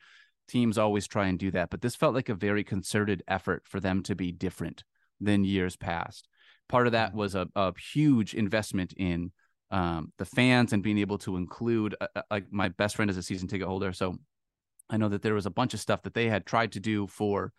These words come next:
Speaker 1: um, a, like, people in the community with new things within the Detroit Lions and, and investing in that fan group, because that is the, like, that's the lifeblood of what your football team is. I know the players on the field are the guys that get paid,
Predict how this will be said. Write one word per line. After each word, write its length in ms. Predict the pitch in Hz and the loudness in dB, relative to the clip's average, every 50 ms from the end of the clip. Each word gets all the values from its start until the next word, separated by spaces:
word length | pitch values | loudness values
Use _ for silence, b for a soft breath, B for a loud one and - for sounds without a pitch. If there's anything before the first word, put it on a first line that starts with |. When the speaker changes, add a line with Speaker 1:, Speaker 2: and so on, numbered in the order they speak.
| b b b b b b b - | b b b b b b b -4
Speaker 1:
um, 560 | 107 101 98 95 92 90 90 90 90 - - _ _ _ _ _ _ - | -2 0 2 2 2 0 0 -2 -4 -8 -10 _ _ _ _ _ _ -2
a, 300 | 104 98 90 87 87 - - - - - _ - _ _ | 0 0 2 0 0 -2 -4 -10 -16 -18 _ -20 _ _
like, 240 | - 95 95 - - | -6 -6 -6 -6 -2
people 320 | - 135 135 - 117 110 | 0 0 2 2 0 0
in 160 | - 113 107 | 2 4 4
the 80 | 101 95 | 4 2
community 680 | - - 104 98 98 104 113 110 104 85 85 95 95 _ _ _ _ _ _ _ _ _ - | 0 0 0 2 4 4 4 4 2 0 -2 -8 -10 _ _ _ _ _ _ _ _ _ 0
with 280 | 104 104 95 92 92 - - - - | 2 2 2 2 0 -4 -14 -4 2
new 220 | 110 110 127 127 | 4 4 6 4
things 360 | 120 - 120 113 110 107 90 | 4 2 2 2 2 2 0
within 280 | 98 101 - 107 104 101 | -2 -2 0 0 0 0
the 80 | 98 | 0
Detroit 380 | 92 98 98 - - 101 101 - | -2 -4 -6 -2 0 0 0 2
Lions 440 | 95 95 95 95 92 92 92 90 92 | 2 2 2 4 2 2 0 0 0
and, 160 | 92 95 98 - | -2 -2 -2 -2
and 100 | 110 98 | -2 -4
investing 540 | 90 87 87 113 113 117 - - 113 104 101 | -4 -2 0 0 0 0 2 0 0 0 2
in 160 | - 104 107 | 0 0 0
that 180 | 104 98 - - | -2 -2 -4 -4
fan 220 | - 98 101 101 | -4 -2 -2 -2
group, 180 | 92 101 95 - | -2 -2 -4 -4
because 320 | - 98 - 104 95 - _ _ _ - | -6 -4 -4 -4 -4 -4 _ _ _ -2
that 200 | 110 117 147 165 | 0 2 2 0
is 140 | 160 127 - | -2 -4 -2
the, 120 | 139 113 - - _ _ _ _ _ _ _ - | -2 -4 -4 -4 _ _ _ _ _ _ _ -6
like, 140 | 117 107 _ - | -6 -6 _ 0
that's 200 | - 127 147 - - | 0 0 0 0 0
the 140 | - 170 165 | 0 0 2
lifeblood 600 | 107 101 123 139 - - 95 101 98 98 - - - - | 2 2 0 0 -2 -4 -2 0 0 0 -2 -4 -8 -4
of 280 | 117 110 104 92 - - | -2 0 0 -2 -4 -10
what 180 | - 104 123 120 | -4 -4 -4 -2
your 140 | 113 107 98 | -2 -4 -4
football 380 | - - 139 - - 107 98 | -2 -4 -6 -2 0 -2 -2
team 220 | 92 - 110 98 95 | -2 -4 -6 -6 -4
is. 140 | 92 95 95 | -6 -4 -2
I 100 | 127 135 | 0 2
know 160 | 147 165 196 | 4 4 4
the 100 | 185 147 | 2 0
players 300 | - - 147 156 156 135 | 2 4 4 4 4 4
on 80 | 139 | 4
the 80 | 135 123 | 2 2
field 220 | - - 131 135 | 2 0 0 0
are 60 | 135 120 | 2 0
the 80 | 120 | 2
guys 280 | 110 117 113 113 120 - | 2 4 4 4 2 0
that 160 | 120 - - | -4 -10 -8
get 160 | - 92 - | -12 -14 -10
paid, 360 | - - 110 113 127 139 139 | -4 -2 2 2 2 2 0